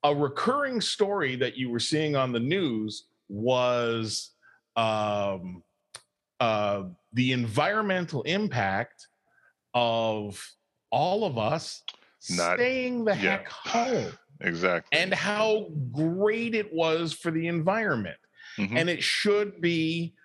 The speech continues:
Speaker 1: it should be a pretty obvious two plus two that
Speaker 2: Right.
Speaker 1: if we're all not polluting, we're not, you know, there's not as many cars, there's, there's,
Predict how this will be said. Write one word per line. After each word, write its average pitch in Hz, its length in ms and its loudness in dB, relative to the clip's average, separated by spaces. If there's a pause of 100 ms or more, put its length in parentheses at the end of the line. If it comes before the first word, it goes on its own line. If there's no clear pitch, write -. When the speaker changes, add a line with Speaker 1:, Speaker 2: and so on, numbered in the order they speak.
(300)
Speaker 1:
it 147 180 4
should 185 360 0
be 170 220 0
a 127 100 2
pretty 170 840 -2 (840)
obvious 143 1080 0 (520)
two 170 220 4
plus 143 360 0
two 107 540 -2 (400)
that 113 220 0
Speaker 2:
Right. - 120 -20
Speaker 1:
if 123 480 0 (400)
we're 165 340 2
all 147 580 0
not 127 600 0 (240)
polluting, 104 960 -2
we're 139 160 4
not, 143 260 0
you 123 80 2
know, 107 140 2
there's 107 240 0
not 135 220 2
as 139 160 0
many 120 260 -2
cars, 107 520 0
there's, 107 260 -6
there's, 107 180 -6